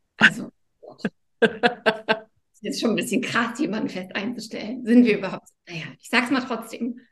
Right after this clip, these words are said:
Speaker 1: Also ich sag's einfach mal. Mal sehen, was Laura sagt. Und dann so,
Speaker 2: Hm.
Speaker 1: okay, ja, also warum nicht?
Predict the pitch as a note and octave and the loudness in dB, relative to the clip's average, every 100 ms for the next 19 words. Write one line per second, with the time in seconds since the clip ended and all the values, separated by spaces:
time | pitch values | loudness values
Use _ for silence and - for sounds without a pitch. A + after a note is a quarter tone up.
0 | _ G#3+ B3 B3+ E4 - - G#3+ - - | _ 0 0 4 4 4 -2 -2 -4 -6
1 | G#3 A#3 C#4+ F4+ F4 - A3 A3 A3+ A#3 | -2 4 6 6 4 4 2 2 -2 -2
2 | F#3+ G3 C4+ C#4+ - D#4 - - _ _ | -2 2 8 8 8 4 -2 -12 _ _
3 | _ _ C#4 C4+ A#3+ A#3+ B3+ C#4+ - _ | _ _ -4 0 4 6 6 6 0 _
4 | _ _ _ _ - F4 E4+ A3 F3 - | _ _ _ _ 6 10 10 8 4 -4
5 | B3 A#3+ F#3+ F#3+ D#3 F#3+ C#4+ C4 - - | -2 0 -2 -4 -4 2 4 4 -2 -16